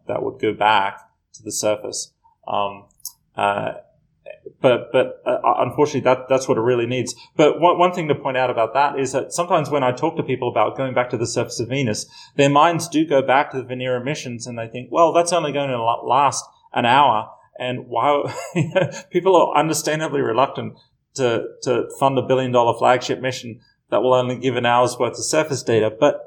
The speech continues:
the, uh, incredible thing, um, or one of the incredible things I've learned over the past decade of going to Venus missions is how much the technology has come forward. I mean, obviously we're, um, uh, we're able to,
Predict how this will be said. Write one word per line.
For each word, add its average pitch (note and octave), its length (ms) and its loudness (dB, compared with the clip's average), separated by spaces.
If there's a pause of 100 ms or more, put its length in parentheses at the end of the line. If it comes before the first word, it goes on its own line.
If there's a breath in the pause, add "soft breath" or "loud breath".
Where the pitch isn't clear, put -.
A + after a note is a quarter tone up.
(1080 soft breath)
the, C#3+ 500 0 (200)
uh, C3 300 4
incredible F#3+ 460 0
thing, C3+ 480 -6
um, A#2+ 440 -2 (340)
or C3+ 160 4
one E3 140 4
of C4 80 4
the F#3 60 2
incredible C#3 320 -4
things C3 240 -6
I've B2+ 120 -2
learned B2 280 -2
over A#2 120 -2
the A2 80 -6
past A#2+ 300 -2
decade A#2 280 0
of A2 120 -10
going A#2 180 -6
to G#2+ 60 -6
Venus A#2 320 -6
missions A2 280 -6
is A2 120 -4
how C#3+ 120 0
much D3+ 220 0
the A2 80 -4
technology A2 500 -2
has G2+ 140 -4
come G#2+ 200 -4
forward. G2+ 460 0
I A#2 60 -10
mean, A2+ 240 -4
obviously A#2 400 -4
we're, A2 340 0 (320 loud breath)
um, G#2 560 0 (240)
uh, G#2+ 320 0 (240)
we're A#2 200 2
able A#2 340 2 (100)
to, A2 360 -6